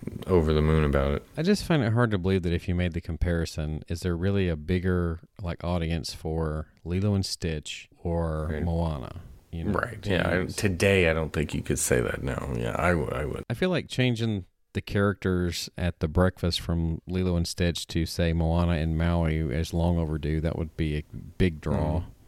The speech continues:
Speaker 2: Maybe they're not trying to draw.
Speaker 1: Yeah.
Speaker 2: Maybe that's what it is. <laughs> They're trying to keep people away from Moana. I don't know.
Speaker 1: Right. Yeah, M-, Moana was only around for Halloween parties, right? I think that was the only time she ever came out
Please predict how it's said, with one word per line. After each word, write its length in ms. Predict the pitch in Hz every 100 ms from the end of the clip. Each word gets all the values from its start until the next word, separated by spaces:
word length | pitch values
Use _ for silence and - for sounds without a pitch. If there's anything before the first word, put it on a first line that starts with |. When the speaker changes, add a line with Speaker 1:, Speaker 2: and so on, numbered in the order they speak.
| - _ _ -
Speaker 2:
Maybe 140 | 92 110
they're 140 | 104
not 160 | 104 -
trying 300 | - 101 90
to 80 | 80
draw. 240 | 87 101
Speaker 1:
Yeah. 140 | 113 -
Speaker 2:
Maybe 160 | 90 90
that's 240 | 98 -
what 100 | 117
it 80 | 80
is. 200 | 90 104
<laughs> 20 | -
They're 100 | 107
trying 200 | - 101
to 40 |
keep 220 | - 98
people 240 | 101 92 85
away 160 | 90
from 200 | - - 80
Moana. 340 | 80 92 - -
I 60 | 87
don't 140 | 87
know. 80 | 98
Speaker 1:
Right. 180 | 110 123 - - - - - - - - - - - - -
Yeah, 240 | 107 104
M-, 260 | 98 98 - 107
Moana 420 | 104 101 123 170
was 220 | 131 92 90
only 280 | 92 92
around 440 | 90 85 87 87 87
for 580 | - 92 87 85 82 78
Halloween 400 | 95 92 90 117
parties, 420 | - 78 78 78
right? 300 | 78 80 95
I 100 | 92
think 220 | 80 90 90
that 160 | 87
was 160 | 87 85
the 80 | 87
only 180 | 85
time 280 | 78 87 85
she 120 | -
ever 180 | 90 82
came 260 | 78 85 80
out 260 | 82 85